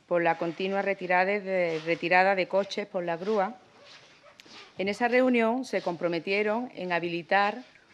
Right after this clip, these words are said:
una zona donde estaba la antigua depuradora eh, para un poco descon-, descongestionar la zona, la zona esta.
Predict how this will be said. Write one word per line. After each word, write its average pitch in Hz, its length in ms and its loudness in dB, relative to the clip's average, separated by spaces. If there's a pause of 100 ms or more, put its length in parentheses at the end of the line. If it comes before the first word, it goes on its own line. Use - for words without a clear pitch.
(200)
una 196 340 0
zona 226 580 -2 (100)
donde 175 880 0
estaba 175 400 -2
la 190 220 4
antigua 175 400 -2
depuradora 208 680 0 (1040)
eh, 190 480 4
para 170 480 6
un 175 120 -2
poco 196 480 2
descon-, 180 420 -4
descongestionar 165 960 0
la 170 160 2
zona, 170 840 0
la 170 140 -4
zona 180 340 -2
esta. 240 320 -6